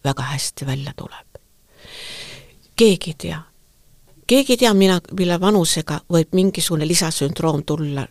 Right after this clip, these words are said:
epilepsia, suhkruhaigus, südame, keegi ei tea seda. Aga see sõltub meist treeneritest, sellest keskkonnast, kus ta on. Ja nautida, ma alati ütlen, seda elu peab nautima, usaldama ja nautima oma tegevust.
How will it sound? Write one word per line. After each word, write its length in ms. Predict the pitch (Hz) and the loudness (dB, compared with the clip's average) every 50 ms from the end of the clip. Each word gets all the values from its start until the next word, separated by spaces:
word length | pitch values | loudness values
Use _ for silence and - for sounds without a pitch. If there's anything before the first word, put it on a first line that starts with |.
| _ _ | _ _
epilepsia, 720 | 180 165 - 165 147 147 139 - - - - - 147 147 160 | -6 -4 -2 -2 -2 -2 -4 -4 -8 -8 -6 -6 -6 -8 -8
suhkruhaigus, 1080 | - - - - 156 147 - - - - 151 147 151 151 147 151 - _ - 156 147 - - - | -10 -8 -4 -2 -2 -4 -4 -8 -8 -6 -4 -4 -4 -4 -4 -6 -10 _ -12 -10 -8 -6 -4 -4
südame, 380 | - 151 - 143 151 151 143 147 - - - - - | -4 -2 -2 -2 -2 -2 -4 -6 -8 -16 -20 -12 -6
keegi 340 | - 170 156 147 - - 151 | -2 -2 -2 -2 -4 -8 -12
ei 40 | - - | -10 -10
tea 120 | 147 156 156 | -10 -10 -10
seda. 240 | - - - - - - _ _ _ _ _ _ _ _ - - - - | -12 -12 -14 -16 -20 -20 _ _ _ _ _ _ _ _ -20 -20 -4 -2
Aga 140 | 156 - 170 - | 0 0 2 2
see 160 | - 196 175 160 | 2 2 2 2
sõltub 320 | - 165 160 - 151 156 170 | 2 0 -2 -4 -4 -4 -2
meist 200 | 165 - - - | -2 -4 -6 -6
treeneritest, 800 | 170 175 165 165 151 151 - - - _ - - - - - - - - - - - - - | -4 -4 -4 -2 -4 -6 -8 -10 -16 _ -16 -14 -14 -14 -16 -18 -18 -14 -12 -12 -12 -4 0
sellest 360 | - - 196 202 190 - - - | 4 4 6 6 4 4 4 4
keskkonnast, 560 | 202 202 - - - 165 165 160 151 - - | 4 4 4 0 0 0 0 0 0 -2 -4
kus 220 | - 165 156 - - | -4 -6 -6 -4 -4
ta 100 | 147 156 151 | -4 -4 -2
on. 80 | 131 - 170 - _ _ _ _ _ _ _ _ _ _ - - - _ _ | -4 -4 -8 -14 _ _ _ _ _ _ _ _ _ _ -20 -20 -20 _ _
Ja 140 | - 170 160 170 | -2 0 2 4
nautida, 560 | 175 185 202 226 214 180 - - - - 160 | 4 6 6 6 6 4 2 -4 -8 -4 -2
ma 200 | 165 165 185 226 | -2 0 2 2
alati 340 | 233 214 202 - _ - 165 165 | 2 0 0 -2 _ -4 -4 -4
ütlen, 320 | - _ _ - 156 - - _ - - _ _ _ | -4 _ _ -14 -14 -14 -14 _ -20 -20 _ _ _
seda 300 | - - - 185 185 202 208 | -4 0 0 2 4 4 4
elu 300 | 226 240 262 226 170 160 - - _ _ _ | 6 4 4 2 0 0 -4 -10 _ _ _
peab 240 | 156 143 - - - | -4 -4 -2 2 4
nautima, 380 | 202 240 220 - - 160 147 - - _ - | 4 4 4 2 -2 -4 -6 -6 -8 _ 2
usaldama 600 | 269 302 - 294 226 180 - - 151 165 143 147 - - _ _ _ | 2 4 6 4 4 2 0 -2 -2 -2 -4 -6 -8 -14 _ _ _
ja 100 | 175 165 | 2 4
nautima 540 | 175 190 208 214 196 - - - 170 160 160 | 6 6 6 4 2 -2 -4 -2 0 2 2
oma 140 | 151 156 156 | 2 0 0
tegevust. 580 | 156 - 160 - 143 135 147 - - - - | 0 -2 -4 -4 -4 -6 -6 -8 -10 -12 -12